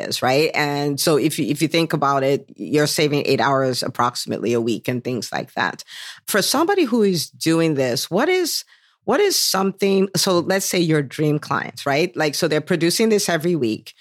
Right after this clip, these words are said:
but in addition, they're doing one or two things that kind of take what the team is doing to the next level, right? Like, what kind of things will that person do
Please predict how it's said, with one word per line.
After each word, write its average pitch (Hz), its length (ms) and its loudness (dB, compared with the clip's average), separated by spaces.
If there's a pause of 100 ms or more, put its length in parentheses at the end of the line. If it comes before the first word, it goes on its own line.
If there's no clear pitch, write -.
(300)
but 180 120 2
in 196 80 2
addition, 240 480 2
they're 190 140 2
doing 175 300 2
one 170 180 2
or 165 80 2
two 160 260 -2
things 156 440 0
that - 180 -2
kind 370 340 0
of 285 180 -2
take 190 260 -2 (100)
what 160 400 -2
the 151 140 -2
team 190 420 2
is 143 180 0
doing 139 600 2 (320)
to - 120 0
the 151 140 2
next 147 480 0
level, 135 540 -2 (160)
right? 160 280 2
Like, 160 240 -2 (520)
what 165 280 -2
kind 254 220 2
of 202 120 2
things 180 420 2
will 151 140 4
that 135 220 0
person 117 440 -2
do 110 240 -4